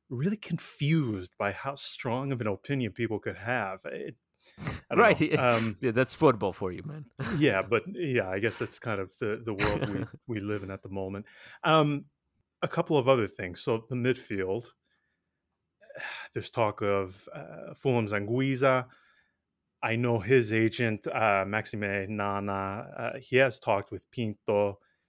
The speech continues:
Speaker 1: He is going to be in London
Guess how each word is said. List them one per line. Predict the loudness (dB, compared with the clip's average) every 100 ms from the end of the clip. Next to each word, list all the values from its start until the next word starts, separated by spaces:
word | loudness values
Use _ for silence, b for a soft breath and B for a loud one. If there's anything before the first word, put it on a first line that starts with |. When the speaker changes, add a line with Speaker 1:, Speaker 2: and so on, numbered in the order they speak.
| _ _ _ _ _ _ _ _
Speaker 1:
He | -14 -2 -2
is | -2
going | 0 2 4 2
to | -2 -8
be | -6 -4
in | -4 -2
London | -2 -2 -2 -4 -6 -10